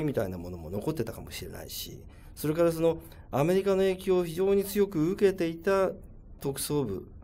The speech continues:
の生い立ちというのも影響してたかもしれませんけども、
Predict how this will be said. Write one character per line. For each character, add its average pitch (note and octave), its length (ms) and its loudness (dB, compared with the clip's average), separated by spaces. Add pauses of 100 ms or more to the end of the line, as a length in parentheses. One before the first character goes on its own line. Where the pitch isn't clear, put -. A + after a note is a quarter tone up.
(120)
の B2+ 100 4
生 C3+ 200 4
い C#3+ 40 2
立 C#3 180 0
ち - 80 -10
と D3 80 -4
い - 20 0
う D3 60 -2
の C#3 60 0
も G#2+ 80 -2
影 A#2+ 180 0
響 D3 140 -4
し C#3 40 -8
て D3 80 -6
た C3+ 60 -2
か G#2+ 80 -4
も F2 100 -8
し - 140 -10
れ G#2 60 0
ま G#2 120 0
せ G#2 120 -6
ん F#2 80 -10
け F#2 120 -8
ど F2+ 100 -10
も、 F#2+ 200 -10